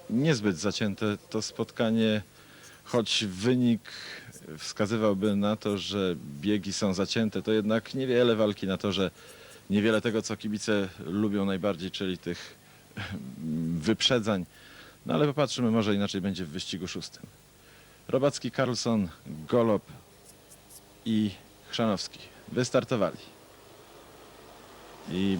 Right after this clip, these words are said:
bardzo dobrze Tomasz Golob i bardzo dobrze również Michał Robacki. W tej chwili dwójka polonistów na prowadzeniu. Na trzeciej pozycji dopiero, e, Peter Carlson, na czwartej Tomasz Chrzanowski.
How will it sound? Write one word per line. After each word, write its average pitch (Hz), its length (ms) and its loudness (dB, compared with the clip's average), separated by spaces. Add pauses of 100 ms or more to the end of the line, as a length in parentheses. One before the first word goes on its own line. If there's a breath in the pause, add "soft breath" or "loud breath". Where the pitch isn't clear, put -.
bardzo 98 320 2
dobrze 98 260 0
Tomasz 98 300 0
Golob 113 340 4
i 120 40 -2
bardzo 110 320 2
dobrze 120 240 0
również 120 340 0
Michał 120 260 2
Robacki. 120 460 2
W 73 80 -8
tej 80 140 -4
chwili 98 300 0 (120)
dwójka 104 380 0
polonistów 113 560 0
na 113 100 0
prowadzeniu. 110 580 0
Na 80 120 -6
trzeciej 98 320 -6
pozycji 98 420 -4
dopiero, 101 360 0
e, 95 40 0 (1000 loud breath)
Peter 107 300 0
Carlson, 104 640 0
na 92 240 0
czwartej 92 580 -2
Tomasz 90 420 -2
Chrzanowski. - 560 -4